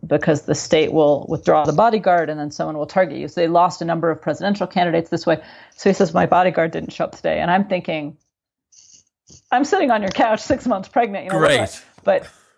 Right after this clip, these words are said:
Speaker 1: but, you know, his teenage daughter's in the room right behind me, and she's this, like, lovely, beautiful teenage girl. And I'm just thinking, "Well, she doesn't seem scared. She's making a snack.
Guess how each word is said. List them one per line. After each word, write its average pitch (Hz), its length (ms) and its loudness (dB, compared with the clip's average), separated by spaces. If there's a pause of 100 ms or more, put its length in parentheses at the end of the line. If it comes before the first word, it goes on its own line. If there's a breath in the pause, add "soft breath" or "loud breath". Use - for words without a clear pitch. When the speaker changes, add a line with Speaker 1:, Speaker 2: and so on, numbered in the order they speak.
(140)
Speaker 1:
but, 214 80 -4
you 220 60 0
know, 202 160 2
his 247 160 -4
teenage 247 380 -4
daughter's 180 420 0
in 185 100 -6
the 180 80 -6
room 175 320 -6
right 185 200 2
behind 165 360 0
me, 165 120 -4
and 165 120 -6
she's 175 220 -4
this, - 240 -6
like, 151 180 -4
lovely, 165 440 2
beautiful 170 380 0
teenage 165 400 -6
girl. 165 320 4
And 165 100 0
I'm 156 80 -2
just 165 180 -6
thinking, 165 260 -4
"Well, 147 100 -4
she - 180 0
doesn't 170 240 2
seem 156 180 -4
scared. 147 420 0
She's 156 220 -4
making 147 340 -2
a 143 40 -2
snack. 143 440 -2